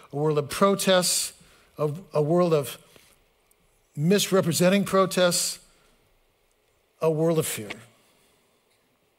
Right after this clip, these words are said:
And Father, we would just express to you collectively our desire as Bethany Community Church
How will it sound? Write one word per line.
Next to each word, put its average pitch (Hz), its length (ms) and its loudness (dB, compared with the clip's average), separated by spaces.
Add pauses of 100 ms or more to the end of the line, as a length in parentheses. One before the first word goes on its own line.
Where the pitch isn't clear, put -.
(500)
And 160 80 -8
Father, 180 260 4
we 180 160 0
would 208 140 0
just 156 180 -6
express 160 400 0
to 165 60 -6
you 151 80 -10
collectively 139 500 -2
our 143 160 2
desire 135 520 0 (360)
as 143 300 0
Bethany 175 500 2
Community 165 320 -4
Church - 600 -6